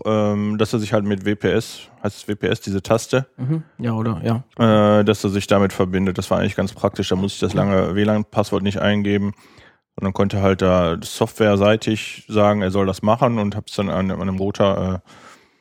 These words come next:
Speaker 1: auch gemacht, äh, entsprechend. Und dann waren sie miteinander verbunden.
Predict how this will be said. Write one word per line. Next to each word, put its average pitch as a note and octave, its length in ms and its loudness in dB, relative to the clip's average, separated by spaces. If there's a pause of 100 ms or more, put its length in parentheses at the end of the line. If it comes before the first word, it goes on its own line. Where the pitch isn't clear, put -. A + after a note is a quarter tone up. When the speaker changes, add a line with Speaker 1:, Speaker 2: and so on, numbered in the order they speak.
(460)
Speaker 1:
auch A2+ 240 0
gemacht, A2 600 2
äh, G#2 140 0
entsprechend. G2+ 520 -2
Und F2+ 160 -4
dann F#2 300 0
waren F2+ 180 0
sie F2+ 60 -8
miteinander F2+ 420 -4
verbunden. F2 580 -6